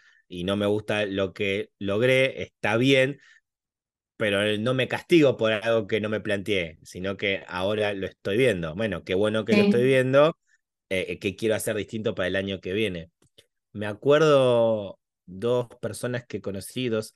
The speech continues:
Speaker 1: alumnos de la formación que vivían juntos en Buenos Aires, cada uno con su ritmo y sus
Speaker 2: Mm.
Speaker 1: laburos y demás,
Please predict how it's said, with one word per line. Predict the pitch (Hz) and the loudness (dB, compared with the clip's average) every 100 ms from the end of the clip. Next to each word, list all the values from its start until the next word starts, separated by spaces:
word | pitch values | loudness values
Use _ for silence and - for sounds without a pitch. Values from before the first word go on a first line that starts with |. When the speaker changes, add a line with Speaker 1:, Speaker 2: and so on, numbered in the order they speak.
| - | -10
Speaker 1:
alumnos | 95 107 113 113 98 | -6 -4 -4 -6 -6
de | 92 90 90 87 - _ _ | -8 -10 -8 -10 -12 _ _
la | 90 90 | -10 -10
formación | - 95 92 - 123 117 | -10 -12 -12 -8 -8 -4
que | 101 | -4
vivían | 95 117 113 - - | 0 0 -2 -8 -6
juntos | 131 113 135 - _ _ _ _ _ _ _ _ | -4 -2 -6 -8 _ _ _ _ _ _ _ _
en | 85 | -12
Buenos | 82 82 92 135 | -10 -8 -2 0
Aires, | 113 107 139 - _ _ _ _ _ _ _ _ - | 2 2 -2 -6 _ _ _ _ _ _ _ _ -6
cada | 135 135 | -2 2
uno | 131 147 | 2 2
con | 98 87 | -2 -8
su | 92 | -4
ritmo | 135 143 135 113 98 87 | 2 4 4 2 0 -4
y | 76 80 | -6 -10
sus | - 80 85 _ - | -12 -16 -16 _ 2
Speaker 2:
Mm. | |
Speaker 1:
laburos | 101 131 139 127 110 95 - | 4 6 6 6 4 2 -6
y | 87 82 - _ - | -14 -14 -20 _ -6
demás, | 113 135 143 | -4 0 -2